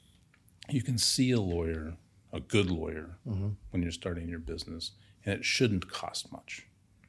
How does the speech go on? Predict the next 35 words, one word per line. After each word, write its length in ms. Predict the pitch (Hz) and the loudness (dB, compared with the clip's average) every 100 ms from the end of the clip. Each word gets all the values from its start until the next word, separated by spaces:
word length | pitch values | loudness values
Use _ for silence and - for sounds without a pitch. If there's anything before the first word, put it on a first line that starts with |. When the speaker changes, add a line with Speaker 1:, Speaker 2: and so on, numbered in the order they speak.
| - - - _ | -20 -20 -20 _
Speaker 1:
to 80 | - | -8
help 240 | - 117 | -2 0
you 80 | 117 | 0
structure 380 | 98 - 98 - | -2 0 -2 -2
the 60 | 90 | -8
business 400 | 85 85 90 - | -8 -6 -6 -6
and 80 | - | -6
help 200 | 104 - | -8 -4
you 60 | |
set 280 | 95 101 - | -2 -2 -4
things 260 | - 87 85 | -4 -4 -2
up 200 | 85 - | -6 -6
and 220 | 90 87 - | -10 -10 -8
look 160 | 95 92 | -6 -4
at 100 | 95 | -4
the 80 | 87 | -2
regulatory 520 | 90 90 82 87 90 | -2 -4 -8 -8 -6
environment. 500 | 87 92 90 82 82 _ _ _ _ - - - - - | -8 -10 -12 -12 -14 _ _ _ _ -20 -20 -20 -10 4
And 120 | 131 | 6
then 260 | 135 135 - - _ | 8 6 4 -16 _
continue 380 | - 143 - 165 | 0 2 4 6
to 60 | 123 | 6
use 180 | 117 101 | 4 4
that 240 | 92 80 | 2 2
lawyer 300 | 95 92 90 | 2 2 2
throughout 280 | 87 90 82 | 0 -4 -4
the 60 | 90 | 0
years 220 | 92 85 | 0 0
to 80 | 87 | -4
make 120 | 87 | -6
sure 180 | - 90 | -6 -4
you're 80 | |
doing 220 | 85 90 85 | -2 -2 -4
things 300 | 92 80 82 | -6 -8 -8
right. 260 | 78 - | -8 -8